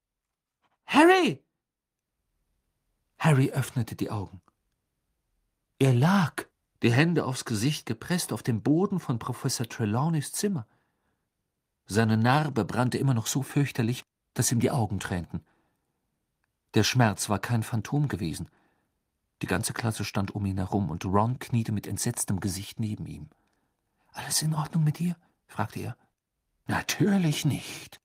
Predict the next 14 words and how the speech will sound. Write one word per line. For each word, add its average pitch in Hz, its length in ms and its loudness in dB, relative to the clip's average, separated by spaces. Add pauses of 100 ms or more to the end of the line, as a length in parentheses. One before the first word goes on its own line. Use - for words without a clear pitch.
(460)
sagte 95 340 -2
Professor 104 420 -2
Trelawney 101 540 2 (220)
mit 131 140 2
überaus 117 500 2
erregter 104 380 -2
Miene. 87 280 -4 (420)
Ihre 151 220 4
großen 175 460 6
Augen 143 380 2
schwebten 127 460 2
lauernd 147 360 4
über 113 240 -2
Harry. 82 260 -2